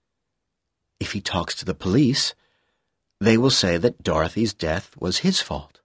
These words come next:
I agreed with this at the time, and I wasn't surprised when the police didn't try to find the father of Dorothy's child. Making somebody pregnant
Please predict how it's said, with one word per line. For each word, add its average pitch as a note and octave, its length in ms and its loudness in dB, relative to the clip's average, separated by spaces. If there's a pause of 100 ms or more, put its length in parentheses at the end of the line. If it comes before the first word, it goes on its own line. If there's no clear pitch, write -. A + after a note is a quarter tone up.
(1400)
I B2 180 6
agreed F#2 360 6
with D#2 160 -4
this - 240 -2
at - 60 -14
the - 100 -6
time, E2+ 600 -2 (920)
and B2 140 0
I A#2+ 120 4
wasn't F#3+ 460 2
surprised A#2 800 -2 (400)
when G#2 140 0
the G#2+ 80 4
police B2+ 460 2 (100)
didn't D#3 300 2
try G#2 320 2
to G2 120 -6
find G2 400 4
the F2+ 140 -6 (120)
father D#2+ 300 0
of D2+ 220 -10
Dorothy's E2 460 0
child. - 560 -6 (1200)
Making A2 460 4
somebody E2+ 500 4
pregnant F2 580 -4